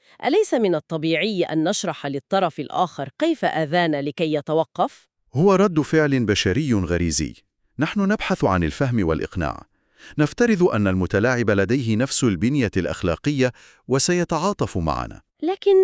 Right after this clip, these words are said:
Speaker 1: هذا الفخ.
Speaker 2: تمامًا. المتلاعب لا يبحث عن الفهم، بل يبحث عن الثغرات. النقاشات المطولة والتبرير المستمر تمنحه معلومات جديدة لاستغلال الموقف.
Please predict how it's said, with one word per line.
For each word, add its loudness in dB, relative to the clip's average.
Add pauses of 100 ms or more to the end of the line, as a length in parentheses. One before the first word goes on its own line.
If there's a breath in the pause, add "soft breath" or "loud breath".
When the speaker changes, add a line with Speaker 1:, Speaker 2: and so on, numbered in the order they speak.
(120)
Speaker 1:
هذا 0
الفخ. -6
Speaker 2:
تمامًا. 2 (640 loud breath)
المتلاعب 2
لا 4
يبحث -2
عن 0
الفهم، -4 (340 soft breath)
بل 0
يبحث 0
عن 0
الثغرات. -2 (640 loud breath)
النقاشات 2
المطولة 2
والتبرير 0
المستمر -2 (380)
تمنحه 2
معلومات 0
جديدة 0
لاستغلال 2
الموقف. -4